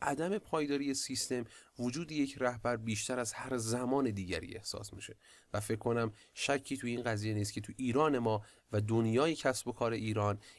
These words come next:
این قضیه بیشتر از هر جای دیگری حس می‌شه. و اگر به دنبال رسیدن به چشم‌اندازی بزرگ هستید،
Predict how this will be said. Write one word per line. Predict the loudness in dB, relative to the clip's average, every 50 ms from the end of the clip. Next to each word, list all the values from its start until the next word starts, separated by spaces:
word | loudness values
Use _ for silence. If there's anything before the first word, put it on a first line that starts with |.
| _ _
این | 0 2 2 4
قضیه | 2 2 2 2 0 0 0
بیشتر | 0 0 0 0 0 0 0
از | 0 -2 -2
هر | -2 -2 -2 -2
جای | -2 2 2 4 4 4 2
دیگری | 0 -2 -2 -2 -4 -4
حس | -6 -6 -6 -6 -8 -12
می‌شه. | -12 -14 -16 -16 -16 -20 _ _ _ _ -20 -20 -18 -18 -20 -8 -2 0
و | 0
اگر | 2 4 2 2 2
به | 2 2
دنبال | 2 2 4 2 2
رسیدن | 2 2 2 2 0 -2 -2 -4 -2 -2
به | -2 -2
چشم‌اندازی | 0 0 -2 -2 0 0 0 2 2 0 0 -2 -4
بزرگ | -4 -2 0 0 0 0 -2 -2 -2
هستید، | -2 -2 -2 -2 -4 -4 -6 -6